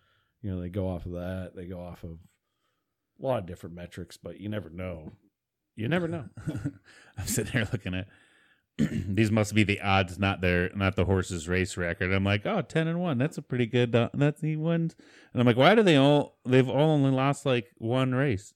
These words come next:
Speaker 2: <laughs> Like,
Speaker 1: <laughs>
Speaker 2: "Oh, that must be the odds."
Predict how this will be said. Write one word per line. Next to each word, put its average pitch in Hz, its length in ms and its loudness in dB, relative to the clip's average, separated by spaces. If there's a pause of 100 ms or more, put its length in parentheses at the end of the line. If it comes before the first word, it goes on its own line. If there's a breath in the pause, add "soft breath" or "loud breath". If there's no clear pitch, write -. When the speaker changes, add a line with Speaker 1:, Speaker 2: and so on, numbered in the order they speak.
(100)
Speaker 2:
<laughs> - 120 -6
Like, 123 360 6
Speaker 1:
<laughs> 160 800 0
Speaker 2:
"Oh, 120 280 6
that 107 100 4
must 113 200 0
be 110 100 4
the 101 140 0
odds." 95 560 -4